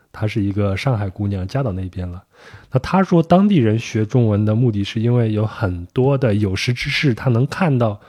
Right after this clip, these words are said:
啊，中国在这个世界上的经济地位在慢慢提高，所以要跟中国打交道，然后他就会让自己的下一代或者，呃，让自己的孩子们去学中文，去做一个，呃，知识上的一个储备。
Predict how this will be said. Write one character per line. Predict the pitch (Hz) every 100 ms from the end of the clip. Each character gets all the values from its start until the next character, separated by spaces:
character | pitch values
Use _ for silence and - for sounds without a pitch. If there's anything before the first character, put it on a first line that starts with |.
| - _ _
啊， | - 98
中 | 151 151
国 | 123 123
在 | 135 117
这 | 117
个 | 113
世 | 113 -
界 | 123
上 | 104
的 | 107
经 | 104 131
济 | 131
地 | 139
位 | 127 113
在 | 110
慢 | 123 131
慢 | 131
提 | 120 -
高， | 113 143 151 151 _ _ - -
所 | - 120
以 | 135
要 | 127
跟 | 135
中 | 139 147
国 | 139
打 | 131 104
交 | 123 147
道， | 165 131 95
然 | 95
后 | 98
他 | 104
就 | 104 110
会 | 110
让 | 120 113
自 | 123
己 | 104
的 | 98
下 | 95 151 117
一 | 104
代 | 113 98
或 | 101
者， | 98 98 - _ _ _ -
呃， | 143
让 | 117 113
自 | 113
己 | 117
的 | 107
孩 | - 107
子 | 110
们 | 113
去 | 101
学 | 107 - 107
中 | 117 139
文， | 110 98 107 -
去 | - -
做 | 135 107
一 |
个， | 104 123 107 - - - - _
呃， | 110 101 98 98
知 | - 185
识 | 147
上 | 123
的 | 110
一 | 104
个 | 139
储 | - - 90
备。 | 87 160